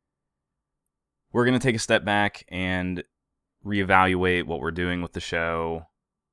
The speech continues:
whether we're continuing it or not, and, uh, going from there. So, I just wanna say from the bottom of my heart,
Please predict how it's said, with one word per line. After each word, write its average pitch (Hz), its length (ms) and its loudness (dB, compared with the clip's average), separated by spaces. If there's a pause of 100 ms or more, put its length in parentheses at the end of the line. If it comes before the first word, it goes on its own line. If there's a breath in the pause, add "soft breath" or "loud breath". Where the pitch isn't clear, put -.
(260)
whether 87 240 -6
we're 80 160 -6
continuing 90 600 -4
it 85 80 -4
or 85 80 -4
not, 80 420 -2 (1200)
and, 82 380 -6
uh, 87 520 -2 (640)
going 107 260 2
from 120 220 0
there. 78 360 -4 (1300)
So, 107 600 0 (2000)
I 104 80 2
just 113 220 -2
wanna 127 160 0
say 95 380 2
from 90 600 -4 (360)
the 95 100 -2
bottom 85 280 0
of 92 120 -4
my 110 140 0
heart, 80 300 -4